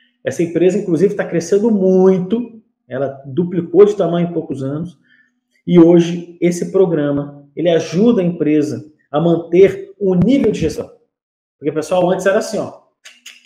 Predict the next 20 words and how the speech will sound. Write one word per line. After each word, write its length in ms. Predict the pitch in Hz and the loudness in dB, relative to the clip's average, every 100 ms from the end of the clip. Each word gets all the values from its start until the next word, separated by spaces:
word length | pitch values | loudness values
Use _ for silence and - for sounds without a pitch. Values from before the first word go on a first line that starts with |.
| - _ | -20 _
cada 220 | 202 214 | -2 0
operação 500 | 240 226 202 - 196 | 2 2 2 -2 -8
tinha 160 | 190 202 | -6 -6
um 40 | |
nível. 360 | 190 165 123 - _ _ _ _ | -4 -6 -8 -14 _ _ _ _
Esse 260 | 151 - - | -8 -8 -4
projeto 460 | 180 175 175 180 | -2 -2 -4 -6
puxou 500 | 185 180 - 175 175 | -8 -8 -4 -6 -4
todo 280 | - 233 220 | 0 2 2
mundo 360 | 190 170 170 170 | -2 -2 -2 -4
pro 120 | 175 | -4
nível 600 | 156 151 147 160 - - _ _ | -2 -2 -2 -6 -8 -20 _ _
estruturado 840 | 139 - 233 262 254 165 160 156 | -20 -8 -4 0 2 4 4 2
de 100 | 143 | -4
gestão. 520 | 175 170 - 135 117 _ _ _ _ - | -8 -8 -6 -10 -10 _ _ _ _ -2
Uma 160 | 160 | 0
empresa 460 | 196 - 160 139 131 | 0 2 2 2 -2
de 120 | 143 | -4
grande 460 | 139 165 185 247 240 | 0 4 6 4 2
capilaridade, 840 | - - 151 135 123 139 139 - | 0 2 2 2 2 2 2 -2